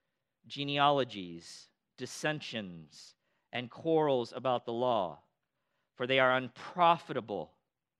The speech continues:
so not beneficial. It's the exact opposite of the things I just told you to focus on. Those things are beneficial, and they are worthless, of no value. They are not excellent.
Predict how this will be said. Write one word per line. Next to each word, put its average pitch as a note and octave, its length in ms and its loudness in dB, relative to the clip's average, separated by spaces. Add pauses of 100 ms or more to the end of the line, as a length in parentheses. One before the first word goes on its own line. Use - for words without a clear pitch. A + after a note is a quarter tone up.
(140)
so B2 240 -4
not D3+ 420 4
beneficial. A#2+ 680 -6 (180)
It's A#2+ 80 -18
the D#3 80 -2
exact E3+ 440 6
opposite D#3+ 600 6
of A2+ 100 -12
the C3+ 120 -4
things D#3 220 -6
I D3 100 2
just D#3 340 -2
told D#3+ 180 0
you C#3 60 -6
to C3 60 -2
focus D#3+ 440 -2
on. G2+ 220 -4 (240)
Those E3 320 4
things D3+ 240 -2
are C#3+ 260 6 (1000)
beneficial, D3 800 2
and D#3+ 220 0
they D#3+ 120 6
are C#3+ 360 8
worthless, C#3+ 640 4 (160)
of D#3 200 4
no E3+ 220 4
value. C3 500 6 (160)
They D#3+ 160 4
are E3 160 8
not F3+ 200 10
excellent. D3 520 2